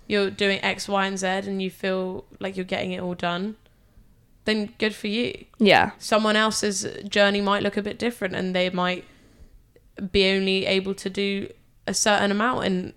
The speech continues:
Speaker 1: a certain amount of time.
Speaker 2: Yeah. I think that the key thing is listening to your body and listening to your mind
Speaker 1: Yeah.
Speaker 2: and just being able to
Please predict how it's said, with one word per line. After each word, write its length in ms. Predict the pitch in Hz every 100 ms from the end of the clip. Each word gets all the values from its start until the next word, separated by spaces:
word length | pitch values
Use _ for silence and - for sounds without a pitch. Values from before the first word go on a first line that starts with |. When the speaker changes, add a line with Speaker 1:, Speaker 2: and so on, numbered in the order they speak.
| -
Speaker 1:
a 40 | 190
certain 260 | - -
amount 200 | 185 185
of 80 | -
time. 360 | - - 50 - - - - - -
Speaker 2:
Yeah. 360 | - 190 151 202 - - - - - - - -
I 100 | 240
think 180 | 240 -
that 140 | 202
the 60 | 208
key 260 | - 247
thing 340 | 240 220 208 196
is 600 | 180 185 202 - - - - - - - -
listening 440 | - 202 - 214 196
to 120 | -
your 80 | 196
body 320 | 190 180 190
and 80 | 180
listening 340 | 180 - 180 196
to 140 | -
your 100 | 180
mind 480 | 185 180 180 180 -
Speaker 1:
Yeah. 80 | -
Speaker 2:
and 160 | 180 185
just 380 | 185 - -
being 240 | - 196 185
able 260 | 180 180
to 500 | 190 - 185 180 190